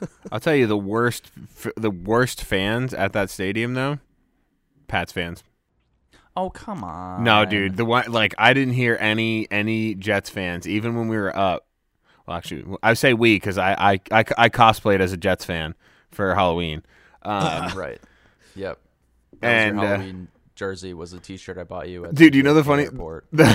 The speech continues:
Speaker 1: funny thing is, the only two costumes I wore this year, wa-, 'cause I didn't, we didn't really do anything other than go out, 'cause we didn't go out on Saturday night 'cause we were going to the game.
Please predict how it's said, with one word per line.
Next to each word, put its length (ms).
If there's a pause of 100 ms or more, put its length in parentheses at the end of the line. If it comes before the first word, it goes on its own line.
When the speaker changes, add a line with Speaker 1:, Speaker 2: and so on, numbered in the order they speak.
(140)
Speaker 1:
funny 220
thing 160
is, 180
the 100
only 300
two 160
costumes 440
I 80
wore 220
this 160
year, 260 (380)
wa-, 340
'cause 180
I 80
didn't, 120
we 80
didn't 120
really 120
do 180
anything 460
other 160
than 200
go 200
out, 180
'cause 120
we 60
didn't 100
go 80
out 120
on 100
Saturday 280
night 240
'cause 100
we 60
were 60
going 140
to 20
the 80
game. 340